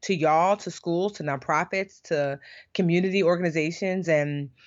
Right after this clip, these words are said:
you know, I, I, because I think that financial education, honestly, should be a basic deliverable for, for all children, um, because then we wouldn't be the adults we are now trying to figure it out.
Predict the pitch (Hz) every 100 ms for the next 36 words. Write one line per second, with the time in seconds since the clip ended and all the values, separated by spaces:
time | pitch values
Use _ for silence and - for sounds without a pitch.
0 | - _ _ 262 285 190 196 208 180 180
1 | 120 - 214 220 214 240 220 202 190 190
2 | 202 180 175 - 185 202 240 151 156 202
3 | 208 254 247 240 240 - - - 160 170
4 | 170 165 - 160 151 147 143 - _ _
5 | _ - 135 190 190 190 185 - 170 160
6 | 165 156 139 139 127 127 - 139 - 170
7 | 147 139 131 - _ _ - 165 - -
8 | 160 160 165 160 156 - - - 180 175
9 | 208 254 302 330 _ - - 165 156 202
10 | 196 196 180 196 165 196 190 175 165 175
11 | 175 202 190 180 - 190 156 156 165 160
12 | - 165 151 170 156 147 156 147 135